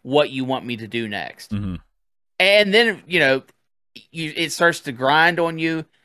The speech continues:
Speaker 1: and then you die a cheap death. There are cheap deaths in this game. They're not nearly as bad as, uh, some other Amiga platformers. In fact, I would say this game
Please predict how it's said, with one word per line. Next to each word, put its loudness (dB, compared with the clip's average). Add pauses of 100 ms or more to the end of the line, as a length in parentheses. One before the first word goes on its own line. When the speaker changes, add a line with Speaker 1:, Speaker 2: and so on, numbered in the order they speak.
(140)
Speaker 1:
and 2
then 2
you -2
die 4
a -2
cheap -10
death. 4
There 4
are 8
cheap -10
deaths 2
in -10
this -12
game. -6 (240)
They're 4
not 2
nearly 2
as -4
bad 4
as, 0
uh, -2
some -2
other 2
Amiga -4
platformers. -2 (220)
In 0
fact, 4
I 4
would 2
say -2
this -2
game 0